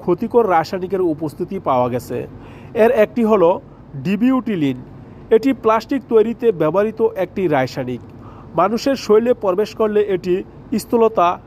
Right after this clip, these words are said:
হাঁপানি এবং অ্যালার্জির ঝুঁকি বাড়িয়ে দেয়। আরেকটি হলো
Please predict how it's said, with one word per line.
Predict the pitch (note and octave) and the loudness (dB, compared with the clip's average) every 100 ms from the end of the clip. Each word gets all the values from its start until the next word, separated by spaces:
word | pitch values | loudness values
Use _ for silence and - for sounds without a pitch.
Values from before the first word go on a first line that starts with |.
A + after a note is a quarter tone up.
| - | -6
হাঁপানি | - F3 A#3 B3+ A3+ | -4 0 0 -2 -4
এবং | F#3 G3 - | -4 -4 -2
অ্যালার্জির | F3+ F#3+ F#3+ A#3+ D#3+ | 2 2 2 -2 -2
ঝুঁকি | E3+ G3+ | -2 0
বাড়িয়ে | D3+ B2+ B2 | 0 2 -2
দেয়। | A#2+ A#2 A#2 - - - - - - - | -2 -2 -2 -8 -18 -20 -20 -20 -14 -4
আরেকটি | - G3 A3+ C4+ | 0 0 0 -2
হলো | C4 C4 | 0 2